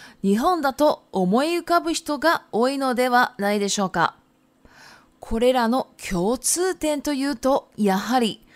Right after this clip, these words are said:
ウイスキーは寒い地方で作った方が美味しいと思う方も多いかと思います。しかし、台湾ウイスキーの出現で、そんな世界の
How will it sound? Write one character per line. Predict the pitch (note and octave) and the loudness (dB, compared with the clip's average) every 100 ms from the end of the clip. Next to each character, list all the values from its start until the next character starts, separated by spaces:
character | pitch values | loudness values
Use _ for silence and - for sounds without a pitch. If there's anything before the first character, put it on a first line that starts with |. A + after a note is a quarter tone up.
| - _ | -20 _
ウ | - B3 | -2 0
イ | F4+ | 2
ス | - | 0
キ | - D4 | -2 -2
ー | |
は | C#4 E4 - | 2 2 0
寒 | - - A#3 D#4 F#4 | -8 -4 -2 0 -2
い | |
地 | - E4 | 0 2
方 | D4+ D4+ | 2 2
で | C#4 E4+ - | 0 -2 -4
作 | - - | -8 -6
っ | - | -6
た | - - C4 | -6 -4 0
方 | B3+ D4 | 2 0
が | A#3 C#4 - | 0 -2 -2
美 | - | 0
味 | A3+ A#3+ | 2 2
し | - A#3+ | 0 0
い | - _ - - - - _ _ | -4 _ -20 -20 -20 -20 _ _
と | - G4 - - | 2 2 2 0
思 | A#3+ B3+ F4 | 0 2 2
う | D#4 | 2
方 | C4 B3+ C#4+ | -2 -4 0
も | B3 C4+ - | 2 0 -2
多 | G3+ A3 | -2 0
い | G#3 | 0
か | G3+ | -4
と | A3+ C4+ - | -4 -4 -4
思 | F#3 F3+ | -4 -2
い | F3 | -2
ま | E3+ | -2
す。 | G3 - - _ _ _ _ _ _ _ _ - - - - - | -2 -6 -8 _ _ _ _ _ _ _ _ -20 -20 -20 -20 -10
し | - | -6
か | - - | -4 -2
し、 | A#3+ - _ _ _ | -2 -4 _ _ _
台 | - - A3 C4 | -12 -4 -2 0
湾 | C4+ C4+ B3+ | 2 2 2
ウ | C#4 | 0
イ | |
ス | C4+ - | 0 0
キ | B3 | 0
ー | |
の | C4+ - - | 0 -2 -6
出 | - - - E3 - B3+ | -8 -4 -4 -4 -2 0
現 | A3+ A3+ G#3+ | 4 4 4
で、 | G3+ G3+ - _ _ | 2 0 -4 _ _
そ | - - D4+ | -6 -2 0
ん | F#4+ F#4 | 0 0
な | F#4 | 0
世 | F4 F4+ | 0 0
界 | F4+ E4 D#4+ | 2 2 2
の | F4+ | -2